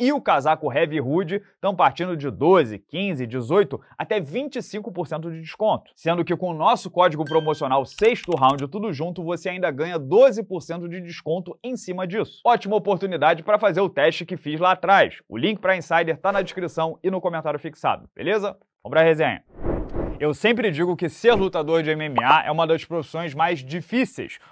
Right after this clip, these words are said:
um dos piores custos-benefícios do mundo em dois mil e vinte e quatro. Porque há muito tempo já deixou de ser o triatlo da luta, hoje é o pentatlo. Você tem que saber jiu-jitsu no mínimo no nível de um faixa roxa pra sobreviver,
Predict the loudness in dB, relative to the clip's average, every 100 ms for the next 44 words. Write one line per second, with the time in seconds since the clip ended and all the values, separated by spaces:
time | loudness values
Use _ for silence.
0 | -6 -4 -2 0 4 4 4 -4 -2 -2
1 | -2 -6 -2 -2 -2 -2 -6 -6 -6 -2
2 | 0 2 0 0 -4 -4 -4 -2 -6 -8
3 | -10 -2 0 0 _ -6 2 4 2 -2
4 | -4 -2 -2 0 0 2 0 -2 -4 -2
5 | -2 -2 -4 2 6 6 4 -2 -4 4
6 | 6 6 4 0 -6 -4 2 2 4 0
7 | 2 -2 2 6 6 4 -8 -6 -4 -2
8 | 0 0 2 2 2 -2 -2 -4 -2 -4
9 | -4 -2 0 0 -2 -2 -2 -2 0 -2
10 | -2 0 2 4 2 2 2 0 0 0
11 | 0 -2 -2 -2 -2 0 0